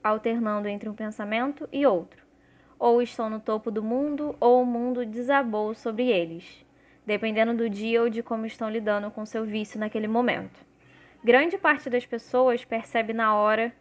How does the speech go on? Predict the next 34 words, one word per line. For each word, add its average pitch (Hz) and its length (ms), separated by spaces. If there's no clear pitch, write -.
que - 120
alguém 226 340
como 226 320
Jimmy 220 480
é 226 100
um 220 120
completo 220 460
imbecil 240 500
narcisista, 220 840
porque 247 220
ele 247 120
deixa 240 300
bastante 240 540
óbvia 226 500
sua 233 220
autoestima 226 520
delirante. 214 720
O 226 80
que 247 100
a 233 40
maioria 226 360
não 226 260
identifica 240 600
como 220 220
arrogância 202 800
é - 140
o 208 60
comportamento 214 680
daqueles 214 440
que 226 100
se 220 160
sentem 208 420
sempre 285 460
inferiores 226 840